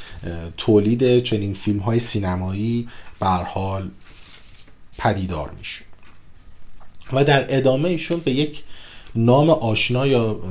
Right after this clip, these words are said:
بهتر بگم دو نام آشنا اشاره می‌کنه. آقای حجبر یزدانی به عنوان یکی از، اه، مرغداران بزرگ، اه،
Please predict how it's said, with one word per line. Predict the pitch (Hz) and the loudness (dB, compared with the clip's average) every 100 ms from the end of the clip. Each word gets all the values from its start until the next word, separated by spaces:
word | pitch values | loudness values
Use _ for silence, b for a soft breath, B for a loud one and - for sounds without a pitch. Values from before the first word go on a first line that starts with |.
| 92 90 85 85 | -8 -8 -10 -6
بهتر | 107 92 123 135 | -4 0 2 4
بگم | 139 123 | 4 2
دو | 113 110 131 | 2 6 8
نام | 160 156 147 | 10 8 6
آشنا | 110 101 - 113 | 2 0 0 -2
اشاره | 92 - 78 76 | -4 -6 -8 -10
می‌کنه. | 69 71 69 - - - B B B B | -12 -14 -16 -18 -20 -20 B B B B
آقای | - 123 180 185 | 2 4 6 6
حجبر | 123 147 147 165 | 6 6 6 6
یزدانی | 151 117 104 110 107 139 | 6 4 0 0 0 0
به | 120 | 0
عنوان | 104 113 | 0 -2
یکی | 131 139 - | -2 -2 -2
از، | 127 123 110 - | -2 -2 -4 -6
اه، | 104 | -4
مرغداران | 107 113 113 110 110 107 107 110 127 139 | 2 4 6 4 4 6 6 4 2 2
بزرگ، | 117 110 104 113 151 143 113 | 4 6 6 6 6 6 4
اه، | 95 87 - - - - 90 | 4 0 -10 -16 -16 -10 -6